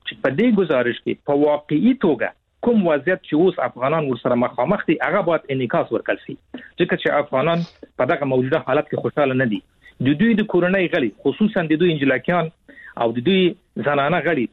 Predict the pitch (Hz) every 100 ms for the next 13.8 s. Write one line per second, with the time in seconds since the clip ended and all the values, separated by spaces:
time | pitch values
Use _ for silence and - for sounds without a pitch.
0 | - 233 208 175 - 180 196 196 151 135
1 | 143 120 - 196 - - 143 127 117 147
2 | 117 104 104 _ - 165 208 180 165 147
3 | 131 147 139 127 175 - - 165 170 143
4 | 139 151 156 165 - 143 123 - 117 117
5 | - _ - - 170 147 165 214 190 180
6 | - 196 175 151 147 151 190 185 170 _
7 | - 160 208 180 151 143 143 131 185 170
8 | 180 - 131 139 135 190 160 165 160 160
9 | - - - - 196 120 104 - _ -
10 | - 123 131 143 135 170 180 214 208 190
11 | 156 139 196 185 165 156 147 147 156 175
12 | 190 _ _ _ - - 175 156 151 139
13 | 139 151 180 165 139 120 160 147